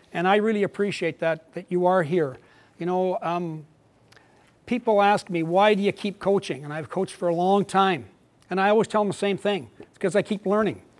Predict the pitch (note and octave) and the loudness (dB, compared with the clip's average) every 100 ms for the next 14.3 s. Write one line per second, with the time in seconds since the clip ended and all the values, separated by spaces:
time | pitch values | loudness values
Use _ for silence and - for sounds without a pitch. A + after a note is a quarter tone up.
0 | _ _ _ _ D#3+ F3 E3+ - C4+ A3+ | _ _ _ _ -10 -8 -6 -4 -2 2
1 | A3 F#3 A3+ A3 G#3 G#3+ G3 F#3 F3+ - | 2 4 2 2 2 2 0 -4 -6 -4
2 | E3+ - G#3 D#3+ D3 C#3 F#3 D#3 - F3+ | -6 -2 -2 -2 -4 -6 -4 -6 -4 -4
3 | E3+ C#3+ - E3+ D#3+ D#3+ D#3+ A2+ _ _ | -4 -6 -4 -4 -2 -6 -6 -10 _ _
4 | _ _ _ - E3 G#3 A3 - A3+ F#3+ | _ _ _ -4 2 2 0 -4 -4 0
5 | G3+ G#3+ - G#3 F#3 F#3 F#3 F#3 G#3+ D#3 | 0 0 0 -2 -2 -2 0 4 4 4
6 | D3+ - _ _ _ - E3 E3+ - F#3+ | 0 -8 _ _ _ -4 -2 -2 2 2
7 | F#3+ G3 G3 F#3 E3 F3+ - F3 E3 F#3 | 2 0 0 0 0 0 0 -4 0 0
8 | F3+ F3+ F3 F3+ F#3+ - E3 E3 F3 - | 0 0 -2 -2 -2 -6 -6 -6 -6 -14
9 | _ _ _ _ _ _ _ F3 F#3 F#3 | _ _ _ _ _ _ _ 4 4 4
10 | - F#3 E3+ F#3 F3+ F3+ - F#3+ E3+ F#3 | 0 0 2 2 2 -2 -2 -4 -2 -2
11 | E3+ C#3 _ _ _ _ _ _ C#3 D3 | -4 -8 _ _ _ _ _ _ -8 -6
12 | D3+ D3+ - _ D#3+ F#3 F3+ A3+ F#3 - | -6 -10 -18 _ 2 4 8 8 8 2
13 | G3+ E3 F3 D3 D3+ E3+ D#3+ A3 F#3+ F3 | 0 0 0 -2 -2 -4 -2 2 2 0
14 | F3+ E3+ D3 | -2 -2 -4